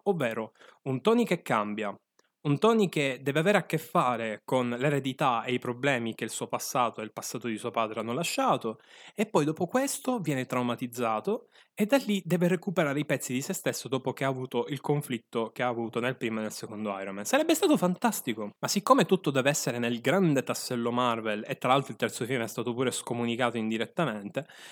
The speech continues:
ecco che ci siamo ritrovati una macchietta di Tony da qui in poi nel corso delle varie storie che hanno appunto tirato fuori quelli della Marvel. È come se Tony diventasse un po' la macchietta di quello che era un tempo.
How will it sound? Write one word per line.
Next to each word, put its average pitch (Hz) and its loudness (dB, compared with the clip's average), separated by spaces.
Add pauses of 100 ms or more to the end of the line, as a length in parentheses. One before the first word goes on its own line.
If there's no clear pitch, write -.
ecco 208 0
che 151 0
ci - -4
siamo 139 0
ritrovati 120 0
una 139 0
macchietta 143 -2
di 165 -4
Tony 117 -2
da 147 -4
qui - -4
in 165 0
poi 104 -4
nel 127 -6
corso - -8
delle 107 -6
varie 107 -8
storie 104 -4
che 104 -8
hanno 101 -6
appunto 104 -12
tirato 123 0
fuori 113 -2
quelli 104 -8
della 101 -8
Marvel. 101 -8 (240)
È 180 -4
come 131 4
se 170 0
Tony 190 6
diventasse 135 2
un 127 2
po' 180 8
la 135 6
macchietta 208 4
di 151 0
quello 147 6
che 135 0
era 135 4
un 120 -2
tempo. 101 -2